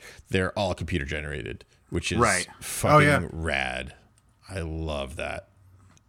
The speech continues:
Speaker 1: Next up, they announced a Mighty Ducks T V show is in the works.
Speaker 2: Now, this is a surprise to me. Like, I,
Speaker 1: Yeah.
Speaker 2: like, yeah, so please elaborate.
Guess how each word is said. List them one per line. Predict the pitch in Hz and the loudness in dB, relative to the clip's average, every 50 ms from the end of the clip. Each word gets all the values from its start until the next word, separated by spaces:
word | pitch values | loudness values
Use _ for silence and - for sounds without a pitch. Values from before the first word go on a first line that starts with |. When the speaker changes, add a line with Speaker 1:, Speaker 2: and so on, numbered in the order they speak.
| _ _ - | _ _ -2
Speaker 1:
Next | 101 101 110 123 135 151 170 196 - - - 185 | 0 2 2 4 4 4 4 4 2 2 6 8
up, | 170 123 104 113 135 - - - - - - _ | 8 10 10 8 6 2 -4 -14 -18 -20 -8 _
they | - 151 151 151 - | 6 8 8 8 8
announced | 151 151 139 135 143 165 208 254 277 262 208 160 127 123 131 147 196 226 - - - - - - - - - - _ _ _ _ - | 6 6 6 6 4 4 4 4 6 6 6 6 6 6 4 4 2 0 -2 -2 -2 -2 -4 -6 -10 -10 -10 -14 _ _ _ _ 0
a | 104 107 | 0 2
Mighty | 104 107 120 143 147 | 4 4 4 4 4
Ducks | 139 156 151 - - | 0 0 -2 -2 -8
T | - - 101 92 | -6 -4 -4 -2
V | 123 175 | -2 -4
show | 185 - - 82 | -2 0 0 0
is | 80 76 | 0 0
in | 80 78 | -2 -4
the | 76 | -2
works. | 73 78 76 - - - - _ _ _ _ _ _ _ _ _ _ _ _ _ - | -2 -4 -4 -6 -8 -12 -12 _ _ _ _ _ _ _ _ _ _ _ _ _ 2
Speaker 2:
Now, | 120 127 | 2 4
this | 135 175 208 220 | 4 4 2 2
is | 262 240 | 2 2
a | |
surprise | 214 180 - 160 160 160 147 110 | 2 2 6 6 6 6 4 0
to | 120 127 | 0 0
me. | 139 120 95 82 - | 0 0 0 -2 2
Like, | - 120 117 110 135 | 2 2 2 4 4
I, | 135 160 180 165 | 4 4 4 4
Speaker 1:
Yeah. | 98 101 104 120 | 2 2 2 2
Speaker 2:
like, | 135 131 120 101 - - - - - - - - - - - | 2 2 0 -2 -6 -14 -14 -16 -20 -20 -20 -20 -20 -10 2
yeah, | 131 139 131 104 90 | 4 4 4 4 2
so | - - 135 120 120 120 104 - _ _ - | 0 2 2 4 2 2 0 -6 _ _ 2
please | - 254 220 151 120 101 - - - - - - - - - - _ | 4 4 4 4 2 -2 -6 -8 -8 -12 -20 -20 -20 -20 -20 -2 _
elaborate. | 135 143 139 127 101 87 78 73 - | 4 4 4 2 2 -2 -4 -4 -6